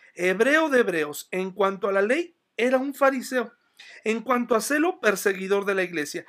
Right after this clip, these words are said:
en cuanto a la justicia que es en la ley, irreprensible. Pero cuantas cosas eran para mi ganancia, las he estimado como pérdida por amor de Cristo, y ciertamente aún estimo todas las cosas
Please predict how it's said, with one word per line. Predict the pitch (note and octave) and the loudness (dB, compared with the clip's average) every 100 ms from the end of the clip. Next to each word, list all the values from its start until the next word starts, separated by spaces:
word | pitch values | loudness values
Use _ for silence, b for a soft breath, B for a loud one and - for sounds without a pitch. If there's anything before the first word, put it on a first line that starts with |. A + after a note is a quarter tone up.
| B B | B B
en | G#3 | -6
cuanto | G3+ A#3 A#3+ | 0 0 2
a | A#3+ | 0
la | |
justicia | A3 G3+ - D4 D4 G3+ - | 0 -2 -6 -4 -4 -6 -2
que | F#3+ | -2
es | G3+ | -2
en | B3 | 0
la | B3+ | 0
ley, | A#3+ A3 B3 B B - | 0 0 -4 B B -4
irreprensible. | A#3+ B3 C4 B3+ B3+ B3+ A#3+ - D#4+ D4+ F3+ _ _ _ _ b b b b b | -2 2 4 4 2 -4 -4 -4 -4 -4 -8 _ _ _ _ b b b b b
Pero | - G3 | -2 -2
cuantas | G#3+ A3 A3 G#3 | 0 -2 0 -6
cosas | - C#4 F4 F4 C4 | -6 -2 0 0 0
eran | C4+ C4 | 0 -2
para | A#3 G3 | 0 0
mi | G3+ G3 | 0 -4
ganancia, | F3 F#3 A#3+ A#3+ D#4 E4+ b b b | -2 0 -2 -2 -8 -10 b b b
las | E3 D#3+ G3+ | -12 -4 -2
he | |
estimado | G3+ - F3+ F3 E3+ E3+ E3 | -2 -2 -6 -2 0 -2 -8
como | D#3 D#3 C#3+ | -12 -12 -6
pérdida | G#3+ B3 B3+ B3 B3 - B B | 2 2 2 -2 -2 -2 B B
por | E3+ E3 | -2 -2
amor | D#3 D#3+ D#3+ | -2 -6 -6
de | E3 | -8
Cristo, | - E3 - - - B - | -10 -14 -12 -12 -14 B -12
y | F3 | -8
ciertamente | - A3 A3 G#3 G3+ G#3 G3+ | 0 0 0 -2 -4 -8 -6
aún | F3 F3+ | -8 -8
estimo | E3 - F#3 F3 _ | -12 -12 -10 -10 _
todas | F#3+ A3 B3+ C4+ B3+ | -4 2 4 4 0
las | A#3 - | -4 -2
cosas | A#3 G#3+ G3 | -2 -2 -2